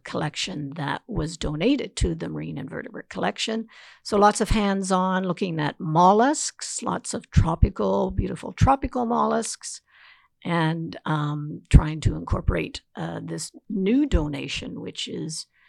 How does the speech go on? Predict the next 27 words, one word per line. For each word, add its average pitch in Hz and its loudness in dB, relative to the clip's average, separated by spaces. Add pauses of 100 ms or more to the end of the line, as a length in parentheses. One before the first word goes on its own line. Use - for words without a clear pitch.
(280)
of 156 -6
B 240 0
C 170 -4
mollusks. - -8 (120)
Uh, 165 -6
so - -6
lots 165 -6
of 185 -14
hands-on 196 -8
activity. 190 -6 (580)
Uh, 160 -2 (160)
yeah, 175 -2 (160)
just - -6
again, 156 -4
seeing 160 -6
the 151 -8
incredible 151 -2
diversity 147 -6
of 151 -12
mollusks 170 -6
or 170 -6
the 160 -10
shelled 160 -2 (200)
organisms 156 -4
like - -10
clams - -8
and, 160 -10